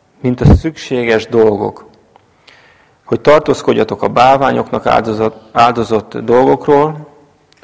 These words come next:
dolgoktól, a vértől, a fel-, a f-, fúlva holt állattól és a paráznasok-, paráznaságtól, melyektől, ha megóvjátok magatokat, jól lesz dolgotok. Legyetek egészségben.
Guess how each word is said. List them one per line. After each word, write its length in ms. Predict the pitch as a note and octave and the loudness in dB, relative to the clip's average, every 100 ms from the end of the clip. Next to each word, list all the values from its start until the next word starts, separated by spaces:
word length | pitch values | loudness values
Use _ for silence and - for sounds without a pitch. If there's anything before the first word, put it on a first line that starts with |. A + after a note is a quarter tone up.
| _ | _
dolgoktól, 800 | B2+ C3 C3+ - D3+ C#3+ C#3+ D3 - | 2 4 2 0 0 0 -2 -8 -16
a 120 | - | -16
vértől, 640 | G2+ A#2+ C3+ C3+ D3 D3 - | -2 2 2 2 0 2 0
a 80 | |
fel-, 680 | - C#3+ C#3 C#3+ - - - - | -2 2 2 0 -4 -14 -20 -14
a 200 | D3 A2+ | -10 -10
f-, 80 | - _ _ _ _ _ | -12 _ _ _ _ _
fúlva 500 | - - D3 D#3 C3 | -20 -4 2 2 2
holt 280 | A2+ A2+ G#2+ | 0 -2 -2
állattól 680 | A#2+ B2+ D3 C#3+ - D3 C#3 | 0 2 0 -2 -2 -2 -2
és 140 | - | -6
a 60 | - | -6
paráznasok-, 720 | C3 A#2+ A2 A#2 G#2 - - - _ | -2 0 0 -2 -10 -12 -14 -16 _
paráznaságtól, 1160 | B2+ C#3 C3 B2+ B2 - A#2+ A2+ - A#2 A#2+ - - - _ | -2 0 0 -2 -8 -2 -4 -4 -4 -4 -4 -8 -20 -20 _
melyektől, 800 | A#2+ B2 B2 A#2+ - A#2 A#2 A2+ - - | -2 0 0 -2 -8 -4 -2 -4 -10 -16
ha 120 | - | -10
megóvjátok 760 | G#2+ B2 C3+ B2 A#2 G#2+ - G#2+ | -2 0 2 0 0 -2 -4 -4
magatokat, 680 | A2+ B2+ B2+ A2+ A#2 G#2+ - | -2 -2 -4 -6 -6 -8 -6
jól 260 | A#2 A#2 | -2 0
lesz 220 | A2 G2+ | 0 -4
dolgotok. 640 | G2+ G#2 G2+ G2+ A#2+ - - - - - | -6 -6 -6 -8 -12 -16 -20 -20 -18 -2
Legyetek 540 | A#2+ C#3+ C#3 B2 A2+ | 2 2 2 -2 -4
egészségben. 960 | - A2+ G#2 G2+ - A2 G#2+ - G#2+ | -4 -4 -2 -8 -10 -12 -12 -12 -14